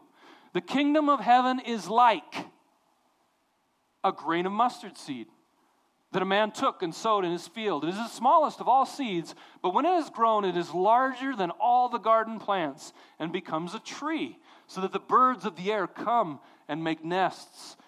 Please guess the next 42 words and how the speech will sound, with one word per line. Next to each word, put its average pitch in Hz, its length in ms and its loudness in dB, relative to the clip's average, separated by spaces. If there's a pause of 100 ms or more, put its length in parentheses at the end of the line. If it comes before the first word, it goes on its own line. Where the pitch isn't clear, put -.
(240)
in 139 100 -8
its 135 160 -10
branches." 139 680 -4 (320)
See, 214 280 -4
this 247 240 -4
gospel 226 520 2
is 165 120 -6
meant 247 180 -4
to - 80 -18
become 214 340 -4
the 170 60 -6
biggest 202 480 -12
tree 165 240 -6
in 185 80 -8
the 208 60 -12
garden. 214 480 -10 (340)
It's 196 180 -4
meant 262 280 0
to - 80 -10
be 226 120 -6
something 254 400 -6
for 208 160 -10
the 190 80 -4
world 262 440 2 (220)
that 165 100 0
all 254 260 4
the 262 100 -6
world 240 460 0
can 160 140 -8
roost 196 420 -8
in 220 80 -8
its 208 160 -10
branches. 185 680 -10 (260)
And 156 80 -12
so 196 100 -2
they 190 120 2
would 185 100 -4
look 277 200 2
at 254 60 -6
something 240 300 -2
like 208 180 0
this 254 280 -4